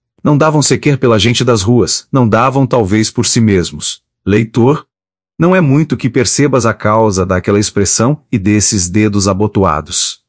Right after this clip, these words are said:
Já lá ficou dita atrás, quando era melhor deixar que adivinhasses. Mas provavelmente não adivinharias, não que tenhas o entendimento curto ou escuro,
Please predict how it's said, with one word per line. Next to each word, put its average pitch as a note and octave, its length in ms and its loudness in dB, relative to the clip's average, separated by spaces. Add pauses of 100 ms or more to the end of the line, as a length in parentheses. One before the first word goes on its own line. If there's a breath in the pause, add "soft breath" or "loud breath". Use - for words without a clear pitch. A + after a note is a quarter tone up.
(460)
Já A2+ 160 0
lá A#2 140 2
ficou A#2 300 -2
dita B2 280 0
atrás, A#2+ 560 -2 (220)
quando A#2+ 260 2
era A#2+ 160 2
melhor A2+ 340 2
deixar A2+ 460 0
que - 80 -2
adivinhasses. G#2 960 -2 (420 soft breath)
Mas E3+ 160 0
provavelmente D3 760 2
não A#2+ 220 2
adivinharias, A2+ 880 -2 (140)
não D#3 140 0
que F#3 120 -4
tenhas D3+ 400 0
o B2 80 0
entendimento A#2 720 0
curto C#3 440 -2
ou B2+ 80 0
escuro, G2 600 -2